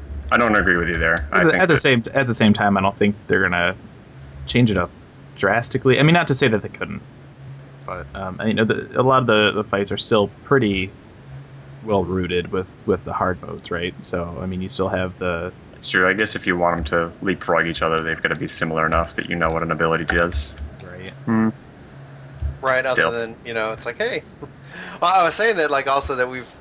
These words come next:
Speaker 3: been experiencing Ifrit for quite a while. I think with, uh,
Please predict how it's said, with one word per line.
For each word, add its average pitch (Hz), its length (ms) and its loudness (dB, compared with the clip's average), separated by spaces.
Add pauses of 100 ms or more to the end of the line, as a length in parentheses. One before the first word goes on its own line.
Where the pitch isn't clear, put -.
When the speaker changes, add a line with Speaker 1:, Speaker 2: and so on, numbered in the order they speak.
(140)
Speaker 3:
been 127 120 -6
experiencing 120 640 -4
Ifrit 113 360 -4
for - 140 -16
quite 117 260 0
a 107 60 2
while. 110 440 2 (420)
I 120 140 -4
think 117 320 -8
with, 117 240 -4
uh, 107 280 -2